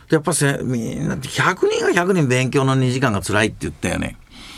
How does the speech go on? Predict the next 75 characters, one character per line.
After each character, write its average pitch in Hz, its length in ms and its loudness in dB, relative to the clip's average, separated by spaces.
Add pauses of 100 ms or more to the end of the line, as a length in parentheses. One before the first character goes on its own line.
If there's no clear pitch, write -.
(140)
だ 156 80 2
か 151 60 4
ら 143 60 2
そ 151 100 4
の 147 80 4
勉 220 340 2
強 320 280 2
を 311 60 2
す 294 140 -2
る 320 140 2
っ - 280 -20
て 123 120 0
い 107 320 2
う 104 80 -2
こ 101 120 -2
と 101 140 -2
の 98 180 0
二 101 160 2
時 - 140 -6
間 85 220 -2
っ - 20 -8
て - 140 -12
い - 20 -6
う 87 40 -6
の 85 40 -6
は 76 60 -8
本 131 180 0
当 170 100 -2
に 160 100 0
辛 156 200 0
い 143 60 2
ん 104 60 0
だ 90 60 -2
よ 85 60 -4
ね。 92 140 -2
で 120 120 0
も 175 120 0
そ 170 100 0
れ 214 100 4
は、 247 140 2 (340)
そ 190 120 2
の 170 100 2
辛 254 340 4
さ 269 300 2
を 247 380 4
乗 139 180 6
り 214 100 4
越 254 280 0
え 254 40 2
な 254 140 2
き 226 60 0
ゃ 151 40 2
な 120 200 4
ら 214 160 4
な 262 180 2
い 285 80 4
年 156 320 6
代 190 160 4
っ 214 60 -6
て - 140 -2
い - 20 4
う - 20 4
の 120 60 4
が 127 80 6
あ - 40 4
る 185 120 2
ん 113 100 4
だ 101 80 2
よ 101 60 0
ね。 127 180 0 (640)
だ 196 80 4
か 196 60 4
ら 185 60 4
そ 175 100 4
の、 165 260 4